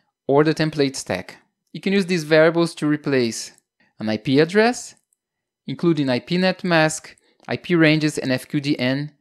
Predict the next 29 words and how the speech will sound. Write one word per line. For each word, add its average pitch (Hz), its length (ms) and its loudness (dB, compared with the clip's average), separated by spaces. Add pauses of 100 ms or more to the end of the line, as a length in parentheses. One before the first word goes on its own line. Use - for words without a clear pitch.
(300)
in 143 180 -6
all 156 260 4
areas 135 280 6
of 131 140 0
the 123 100 -4
firewall 110 300 0
configuration. 98 720 -8 (300)
Interfaces 226 920 0 (280)
in 147 100 -2
an - 200 0
ica 160 420 4
gateway 151 380 2
configuration 208 880 0 (300)
or 165 240 6 (100)
in 156 140 -2
an 151 180 0 (140)
H 143 280 0
A 139 280 2 (260)
configuration. 107 680 -6 (240)
And 156 80 -2
also 160 220 2
configuration 165 640 0
elements 151 640 4 (100)
in 123 80 -4
your 123 120 0
S 127 180 0
D 135 140 -4
WAN 117 220 -2
configuration, 98 840 -8